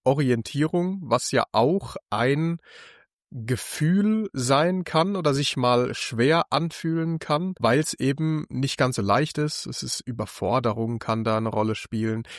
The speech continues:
die Angst, die falsche Entscheidung zu treffen, et cetera pp.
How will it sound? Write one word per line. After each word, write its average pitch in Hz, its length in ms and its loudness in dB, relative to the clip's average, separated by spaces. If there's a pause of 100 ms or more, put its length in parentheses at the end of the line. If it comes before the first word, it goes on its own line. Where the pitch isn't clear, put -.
(120)
die 113 160 -2
Angst, - 380 0
die 110 80 -4
falsche - 440 -2
Entscheidung 120 520 -2
zu 113 120 -6
treffen, 123 560 -6
et - 200 -8
cetera 151 500 -2
pp. 135 520 -4